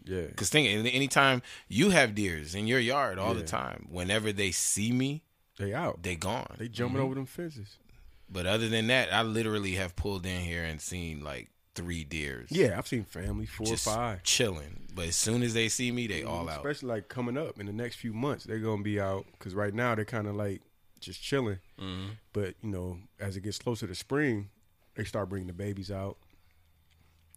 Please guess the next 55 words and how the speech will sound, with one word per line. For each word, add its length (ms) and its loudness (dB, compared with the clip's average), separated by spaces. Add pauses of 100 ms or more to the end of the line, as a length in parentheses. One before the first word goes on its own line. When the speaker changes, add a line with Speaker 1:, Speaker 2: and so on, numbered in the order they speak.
(140)
Speaker 1:
So 120 -2
you'll 140 8
see 140 0
a 60 0
lot 300 0
more. 280 -2
Like, 300 -6 (400)
we, 160 0
I've 180 4
seen 200 2
a 80 -8
lot 320 -4
of 80 -12
'em. 140 -16 (160)
<coughs> 100 10 (420)
Like, 120 2
it 60 4
was 140 4
multiple 460 0
families 400 -4
out 120 -4
here 140 -4
one 180 -6
time 280 -6
in 60 -8
the 100 -10
backyard 640 0 (100)
and 100 -6
just 220 -4
all 180 -2
posted 380 -8
up. 300 -6 (580)
And 100 -4
they 100 2
got 180 2
to 80 -4
the 80 -4
point 280 -2
where 80 0
they'll 120 4
just 180 -6
sit 160 -4
there 160 -2
and 80 -2
look 160 -6
at 160 -2
us. 240 -12 (800)
Speaker 3:
Mm-hmm. 320 -4 (180)
Speaker 2:
'Cause 160 -4
they 120 -4
know. 180 -4
Speaker 1:
Like, 160 -2
"Y'all 180 2
home? 420 -6
Okay, 300 -8